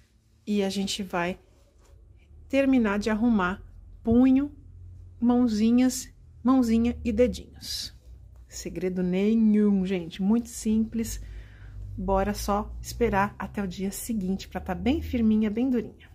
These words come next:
Prontíssimo, meus amores. Dia seguinte já está super resistente. Já dá pra mexer, aplicar uma forcinha e saber exatamente onde a gente precisa corrigir, o que que tem que melhorar, o que que não tem que melhorar.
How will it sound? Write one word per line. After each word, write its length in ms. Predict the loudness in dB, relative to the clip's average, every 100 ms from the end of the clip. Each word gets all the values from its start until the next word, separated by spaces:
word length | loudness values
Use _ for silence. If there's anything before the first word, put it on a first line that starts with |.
| -20 -20 -20 -20 -20 -20 -18 -18 -18 -6
Prontíssimo, 880 | 4 6 4 0 4 6 6 4 4
meus 260 | 6 4 4
amores. 580 | 2 4 4 2 -2
Dia 260 | -2 0 0
seguinte 1120 | 0 -6 -2 -2 2 2 4 2 0 -2 -2 -2
já 200 | 2 2
está 400 | 2 0 0 0
super 800 | -10 -12 -2 2 4 2 2 2
resistente. 1120 | 2 0 0 -4 -6 -4 -2 0 -2 -4 -6 -4
Já 160 | -2
dá 140 | -2 -2
pra 180 | -2
mexer, 560 | -6 -6 -6 4 6 6
aplicar 380 | 4 -6 -6 -6
uma 120 | -6
forcinha 1000 | -10 -16 -14 -4 0 2 2 2 2 -2 -8 -20 -20 -20 -6
e 320 | 4 6 4
saber 340 | 2 0 4 6
exatamente 760 | 6 2 0 -2 -2 -4 -4
onde 240 | -4 -4 -4
a 40 |
gente 180 | -6 -10
precisa 240 | -12 -16
corrigir, 500 | -16 -16 -14 -4 0
o 20 | 0
que 120 | -4
que 100 | -10
tem 140 | -8
que 100 | -4
melhorar, 400 | -4 0 4 4
o 40 | 2
que 100 | -2
que 100 | -6
não 140 | -6
tem 120 | -6
que 140 | -8 -6
melhorar. 420 | -2 2 2